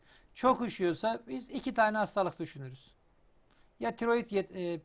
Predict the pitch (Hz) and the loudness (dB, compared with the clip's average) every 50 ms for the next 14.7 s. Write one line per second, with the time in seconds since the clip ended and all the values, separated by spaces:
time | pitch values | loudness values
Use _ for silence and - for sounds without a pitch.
0 | _ - 190 170 175 175 175 202 208 202 - - 220 214 214 - - 208 196 190 | _ -2 -2 0 0 2 2 4 2 2 2 2 2 2 0 0 -4 -4 -4 -4
1 | 254 - - _ _ _ _ _ _ _ - - 277 214 220 233 233 226 233 208 | -6 -12 -14 _ _ _ _ _ _ _ -10 -8 -4 -2 0 0 0 0 0 -2
2 | 208 190 - 190 180 175 180 202 220 226 220 - - - 190 185 180 180 170 147 | -2 -2 0 0 0 0 0 -2 -2 0 -2 -2 0 0 0 0 0 0 -2 -2
3 | 139 135 147 156 220 - - - - - - - - 302 269 220 247 247 233 233 | -4 -4 -6 -8 -12 -20 -20 -20 -20 -20 -20 -16 -12 -10 -8 -6 -4 -2 2 2
4 | 240 277 277 277 262 - - 247 240 214 196 190 196 190 - - 247 - - 240 | 2 2 2 0 0 2 2 4 6 8 8 8 8 6 6 4 2 2 2 0
5 | 208 226 226 220 208 208 202 180 180 190 185 196 185 180 202 226 262 254 208 160 | 0 0 0 0 4 4 4 4 4 2 2 2 2 2 0 0 0 2 2 2
6 | 143 - - _ _ _ - - - - - - 208 202 202 247 247 - - 214 | 0 -2 -6 _ _ _ -20 -20 -20 -20 -12 -8 -6 -4 -2 -2 -2 -2 -4 -4
7 | 208 226 247 240 - 214 208 196 - 185 165 - 185 175 156 185 202 202 190 165 | -2 -2 -2 -2 0 0 0 0 0 -2 -6 -2 -2 -2 0 2 2 2 2 4
8 | 160 175 170 202 233 226 - - 226 220 196 196 190 - - 170 165 165 175 196 | 2 2 2 2 0 -4 -6 -4 -4 -4 -4 -4 -6 -6 -2 0 2 2 2 0
9 | 214 - - - - - _ - - - - 220 214 220 185 - 214 220 214 202 | -2 -6 -14 -20 -20 -20 _ -20 -16 -8 -2 0 0 0 4 6 6 6 6 6
10 | 196 202 190 - 190 185 160 175 165 160 156 180 185 202 214 - - _ _ _ | 2 0 0 2 2 2 4 2 0 0 4 6 6 6 4 2 -2 _ _ _
11 | - - - _ - _ _ _ - 214 233 226 226 196 185 170 151 185 202 214 | -20 -20 -20 _ -20 _ _ _ -8 -8 -6 -4 0 0 0 2 2 2 2 2
12 | 220 180 196 208 214 208 - - 180 170 156 190 190 202 202 190 185 160 - - | 2 0 -2 -6 -6 -6 -8 -12 -10 -6 -4 -2 -2 0 0 0 0 -2 -2 -6
13 | 180 160 - 175 170 156 170 190 190 190 - 185 196 202 202 202 - 160 151 143 | -8 -8 -6 -6 -6 -4 -4 -6 -6 -4 -4 -2 0 0 0 0 -2 -2 -2 -2
14 | 160 143 175 190 185 - 170 156 151 175 202 226 233 | -2 -2 -2 -2 -2 0 0 2 2 2 2 0 -2